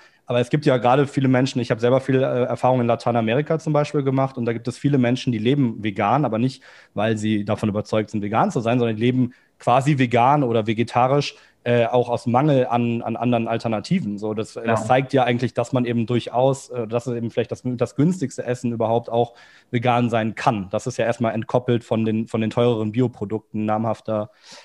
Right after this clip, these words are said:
Speaker 1: äh, Biosupermärkte.
Speaker 2: Ja, und, und, äh, ist ja auch einfach absurd, dass wir Fleisch hier so billig anbieten können, weil der globale Norden den globalen Süden ausbeutet. Also es ist ja
Speaker 1: Mhm.
Speaker 2: wirklich so, wir beuten andere Länder,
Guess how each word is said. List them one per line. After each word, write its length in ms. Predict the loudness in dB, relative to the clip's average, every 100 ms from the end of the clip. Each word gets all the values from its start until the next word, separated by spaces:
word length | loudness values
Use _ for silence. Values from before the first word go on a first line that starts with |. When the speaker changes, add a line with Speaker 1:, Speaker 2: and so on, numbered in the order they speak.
| _
Speaker 1:
äh, 160 | -8 -8
Biosupermärkte. 840 | -4 -4 0 2 2 2 0 0 0
Speaker 2:
Ja, 40 |
und, 120 | 0
und, 180 | -4 -8
äh, 180 | -4 -2
ist 140 | 2
ja 140 | 2 4
auch 60 |
einfach 220 | 2 2
absurd, 400 | 2 2 2 4
dass 220 | 2 -2 -4
wir 540 | 0 4 4 4 0
Fleisch 380 | 0 2 2 0
hier 140 | 0 2
so 100 | 2
billig 300 | 2 0 0
anbieten 320 | 2 2 0
können, 320 | 0 0 2
weil 340 | 4 4 4 4
der 140 | 2
globale 420 | 2 0 2 2
Norden 200 | 4 4
den 120 | 4 0
globalen 280 | 2 2
Süden 220 | 2 0 2
ausbeutet. 680 | 2 0 2 2 2 -4 -2
Also 160 | -2 -2
es 60 |
ist 80 | -2
ja 80 | 0
Speaker 1:
Mhm. 20 |
Speaker 2:
wirklich 160 | 0 -4
so, 80 | -4
wir 100 | 0
beuten 260 | 2 2 2
andere 280 | 2 2
Länder, 320 | 2 4 2